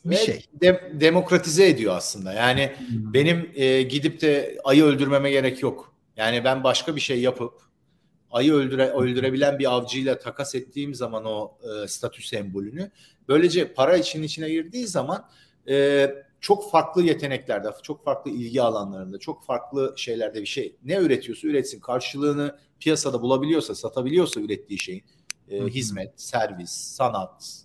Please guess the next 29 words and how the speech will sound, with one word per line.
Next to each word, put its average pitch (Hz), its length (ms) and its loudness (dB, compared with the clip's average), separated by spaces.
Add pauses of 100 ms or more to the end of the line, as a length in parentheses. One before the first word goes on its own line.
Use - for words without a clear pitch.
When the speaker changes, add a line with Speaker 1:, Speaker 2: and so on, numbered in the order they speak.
(100)
Speaker 2:
e, 98 140 -14
mal, 180 280 -2
ne 175 80 -2
hiçbir 180 200 -4
şey 170 100 0
fark 151 220 2
etmez. - 340 -8 (400)
Onun 180 200 -2
karşılığını 180 420 2
alabildiği 175 520 4
sürece 156 520 -2
bu 196 220 -4
statü 185 400 -2
sembolleriyle 151 1080 2
kendini 143 560 -4 (400)
daha 139 220 6
da, 123 320 8 (120)
e, 101 40 -6
şey - 160 -4
yaparak, 120 400 -6
para 175 220 6
da - 100 0
kendi 101 280 -6
başına 95 260 -12
tabii 95 240 -10
bir - 40 -18
statü - 340 -14
sembolü 180 340 -2
ama 214 240 2